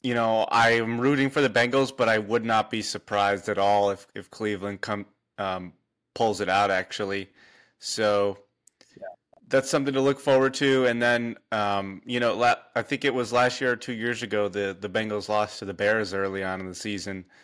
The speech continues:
Speaker 1: and I think that's what cost them
Speaker 2: Yeah.
Speaker 1: home field
Speaker 2: Yeah.
Speaker 1: advantage. So, so they really need to, uh, be sharp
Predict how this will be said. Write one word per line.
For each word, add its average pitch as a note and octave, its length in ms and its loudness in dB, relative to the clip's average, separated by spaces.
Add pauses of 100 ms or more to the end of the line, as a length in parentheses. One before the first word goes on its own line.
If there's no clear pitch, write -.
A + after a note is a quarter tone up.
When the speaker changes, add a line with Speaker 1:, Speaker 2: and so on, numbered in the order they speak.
(300)
Speaker 1:
and G2+ 100 0
I G2 60 0
think G#2+ 220 -6
that's G#2 200 -4
what G2 140 -8
cost G#2 300 -2
them G2+ 120 -8
Speaker 2:
Yeah. A2+ 60 -6
Speaker 1:
home G2+ 160 -4
field G2+ 220 -6
Speaker 2:
Yeah. F#2 80 -10
Speaker 1:
advantage. F#2+ 580 -6 (440)
So, G2 560 -2 (260)
so - 120 -8
they A#2+ 140 2
really C3 280 2
need B2+ 200 0
to, A2+ 540 0 (100)
uh, F#2+ 260 -2 (220)
be A2 140 -2
sharp G2 440 0